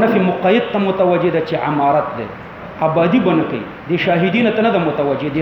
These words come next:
قید ته نه ده متوجه. په یو روایت کې راځي چې کله حضرت عباس بندي شو، نو مسلمانانو ورته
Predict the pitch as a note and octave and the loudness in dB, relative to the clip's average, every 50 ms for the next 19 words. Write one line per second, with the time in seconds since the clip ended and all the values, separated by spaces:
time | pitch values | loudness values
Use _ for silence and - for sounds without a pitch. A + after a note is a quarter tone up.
0 | D#3+ - - A#3 A3 - - G#3 G3 G3+ F3 E3+ D#3 C#3+ - - B2 A#2 A2+ - | -2 0 0 0 0 2 0 0 0 0 0 0 0 -2 -2 -4 -4 -4 -6 -6
1 | - - - - - - - - - - - - - - - - - - - - | -8 -10 -12 -14 -16 -16 -18 -18 -18 -18 -18 -18 -18 -18 -18 -18 -18 -18 -18 -18
2 | - - - - - - - - - - - - F3 F3+ G#3 A3+ A3+ A3 A3+ G#3+ | -18 -18 -18 -18 -18 -18 -18 -18 -18 -18 -10 -4 0 2 4 4 4 4 6 4
3 | A3 A3 A#3+ A#3+ A#3 A3+ A3 G#3 G3+ G3+ F#3 B3 A#3+ F3 - - - - - - | 4 4 4 2 2 2 4 4 4 4 4 2 0 0 -4 -6 -12 -14 -16 -16
4 | - - - - - F#3+ F#3 A3+ A#3 A#3 A#3 A3+ A3 - A3+ G#3 G#3 G3+ - G#3 | -18 -18 -12 -6 -6 -4 -2 0 2 2 4 4 4 4 4 2 2 2 2 0
5 | F#3+ E3 G3+ E3+ E3 G#3 A#3+ A#3+ A#3+ A#3+ F3 F#3 G3 G3 F3 G3+ A#3 - - G3 | 2 2 2 0 2 2 2 2 2 2 2 2 0 2 2 2 0 0 0 -2
6 | F3 - - - - - - - - - D#3+ E3+ F#3 F3+ - - F3+ F3+ F#3 F#3 | -2 -2 -6 -12 -14 -16 -16 -18 -14 -8 -4 -2 -2 -2 -2 0 -2 0 2 2
7 | G3 G#3+ A3+ A3 G#3+ G#3 F#3+ F#3 - | 2 2 2 4 4 4 4 2 2